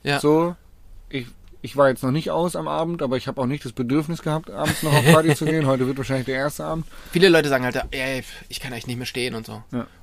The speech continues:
Speaker 1: Und, ähm, ich glaube, dass das ist wirklich so ein Ding, wo du halt, äh, wo du merkst, okay, das ist jetzt einfach was, das hast du jetzt zwei Jahre nicht gemacht.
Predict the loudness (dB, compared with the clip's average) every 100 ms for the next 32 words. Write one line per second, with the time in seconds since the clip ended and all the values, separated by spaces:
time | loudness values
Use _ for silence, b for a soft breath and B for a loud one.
0 | b -6 -4 -6 -6 -6 -8 -10 0 0
1 | 2 -2 -2 -2 -2 -2 -4 -4 -6 -6
2 | -2 -2 -2 -4 -4 -2 -4 -6 -10 -6
3 | -6 -6 -10 -8 -8 -8 -6 -6 -6 -10
4 | -10 -8 -6 -6 -6 -6 -8 -10 -6 -4
5 | -4 -4 -4 -4 2 4 4 2 -4 -4
6 | -2 -2